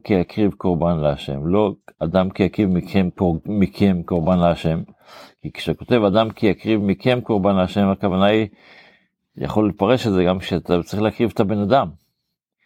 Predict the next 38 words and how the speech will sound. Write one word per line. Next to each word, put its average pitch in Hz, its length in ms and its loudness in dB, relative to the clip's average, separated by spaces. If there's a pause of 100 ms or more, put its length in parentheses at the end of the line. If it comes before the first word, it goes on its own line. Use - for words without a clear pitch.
(380)
וזה, 85 220 -4
אז 78 160 -8
הוא 90 60 -4
אומר, 110 140 -6
זה 117 140 -4
נכון. 117 340 -8 (340)
האדם 101 520 2
ש-, - 220 -8 (220)
כשהוא 104 200 -6
מקריב 117 320 -2
את - 40 -8
הקורבן, 107 380 0
הוא 113 80 -6
צריך 113 160 -2
להרגיש 104 260 -2
כאילו 107 260 0
הוא 120 160 2
צריך 87 260 -6
ל-, 76 100 -4 (100)
להתקרב 78 580 -4
לקדוש 73 480 -4
ברוך 71 220 -10
הוא. 76 120 -8
זה 78 120 -2
לא 101 140 2
שהכבש, 95 720 -2
"לקחתי 85 380 -2
כבש, 90 320 -2
אז 87 120 0
זה, 90 280 0
זה 87 140 0
כפרתי, 95 560 0
זה 85 120 0
חלפתי, 85 640 -2 (720)
יאללה, 92 320 2 (840)
כפרת 95 420 0
עוונות". 92 500 -2 (540)
ה-, - 80 -8